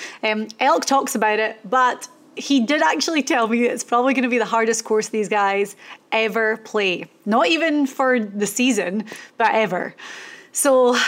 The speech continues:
we have all of that to look forward to this week. Um, before we go any further,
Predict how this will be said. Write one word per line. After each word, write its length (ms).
we 140
have 200
all 200
of 80
that 260
to 100
look 160
forward 380
to 260
this 320
week. 360
Um, 260
before 260
we 100
go 100
any 140
further, 400